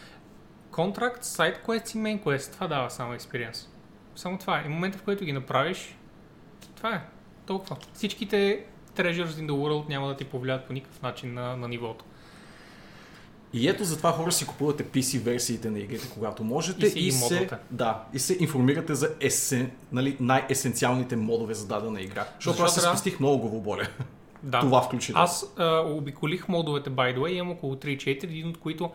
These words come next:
Speaker 1: абсолютно не се играе без него и това е The Quest Map.
Speaker 2: Мгм.
Speaker 1: The Quest Map
Speaker 2: Да.
Speaker 1: мод. Играта е unplayable без него. Unplayable, защото тя ти казва кой левел е определен квест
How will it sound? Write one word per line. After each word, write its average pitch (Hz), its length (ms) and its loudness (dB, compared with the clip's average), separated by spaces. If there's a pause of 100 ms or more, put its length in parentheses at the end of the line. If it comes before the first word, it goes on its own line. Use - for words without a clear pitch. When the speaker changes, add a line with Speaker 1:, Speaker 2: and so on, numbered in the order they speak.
(160)
Speaker 1:
абсолютно 196 560 0
не 190 80 2
се 165 140 -2
играе 127 260 2
без 120 140 -6
него 123 320 -2
и - 80 -8
това 156 240 4
е 185 120 -4 (280)
The 131 220 -2
Quest 131 280 0
Map. 120 240 -6 (240)
Speaker 2:
Мгм. 131 520 4
Speaker 1:
The 131 180 0
Quest 139 280 0
Map 160 120 4
Speaker 2:
Да. - 100 0
Speaker 1:
мод. 180 160 2 (640)
Играта 170 540 2
е 170 240 2
unplayable 180 760 0
без 117 160 -6
него. 117 300 -6
Unplayable, 165 540 -2
защото 165 380 -4 (340)
тя 165 180 4
ти - 80 -6
казва 160 300 -4
кой 160 280 2
левел 143 360 0 (180)
е 139 40 -2
определен 131 500 0
квест - 440 -2